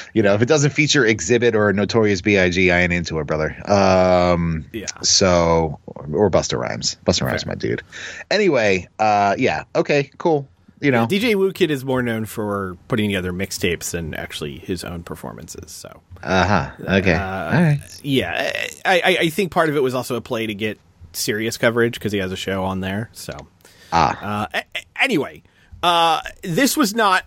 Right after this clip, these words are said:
Speaker 2: anywhere near as good as the match in Chicago for All Out
Speaker 1: Correct.
Speaker 2: was. However,
Speaker 1: Correct.
Speaker 2: it was a very good match because
Speaker 1: It was.
Speaker 2: uh, I think there are few things more entertaining in wrestling right now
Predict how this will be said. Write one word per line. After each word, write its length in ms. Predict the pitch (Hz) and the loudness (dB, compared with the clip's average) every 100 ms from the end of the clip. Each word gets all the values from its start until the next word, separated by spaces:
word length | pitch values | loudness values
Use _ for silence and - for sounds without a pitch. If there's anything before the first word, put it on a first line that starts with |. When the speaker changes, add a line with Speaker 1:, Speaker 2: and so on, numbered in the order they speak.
| - | 0
Speaker 2:
anywhere 400 | 185 220 196 180 | 2 4 4 2
near 260 | 165 151 143 | 2 4 2
as 100 | 117 | 0
good 380 | 135 127 127 | 0 2 0
as 260 | 131 131 110 | 0 -4 -4
the 100 | 117 | -4
match 380 | 117 123 117 - | -4 -2 -2 -4
in 140 | - 120 | -6 -6
Chicago 760 | - 110 - 127 131 117 107 | -6 -6 0 2 2 2 -2
for 220 | 101 - - | -4 -6 -2
All 200 | 120 113 | 0 2
Out 140 | 101 | 2
Speaker 1:
Correct. 320 | 85 - - | 0 0 -2
Speaker 2:
was. 260 | - - - - - - | -6 -8 -10 -16 -20 -18
However, 380 | - 151 254 190 | -6 0 2 2
Speaker 1:
Correct. 240 | 156 143 147 | 0 0 0
Speaker 2:
it 40 | |
was 280 | 147 147 131 | 2 2 0
a 40 | |
very 380 | 123 127 160 147 | -2 2 2 4
good 160 | 123 110 | 0 -2
match 380 | 98 82 - - | -6 -12 -14 -8
because 480 | 139 165 135 127 | -2 0 0 0
Speaker 1:
It 80 | - | 2
was. 360 | 262 160 - - _ _ | 2 2 -2 -10 _ _
Speaker 2:
uh, 340 | 143 139 131 110 - _ _ - | 2 4 2 0 -6 _ _ 0
I 240 | 160 208 | 4 4
think 320 | 196 202 180 | 2 0 0
there 200 | 175 156 | 2 2
are 60 | 143 | 2
few 260 | - 147 143 | 0 -4 -2
things 280 | 156 131 131 | -2 -2 0
more 180 | 135 | 0
entertaining 480 | 139 131 117 123 127 | 0 -2 -4 -2 0
in 120 | 113 | 0
wrestling 340 | 110 117 - 139 | -2 -2 0 2
right 240 | 139 139 | 2 0
now 360 | 151 147 147 165 | 0 0 0 -2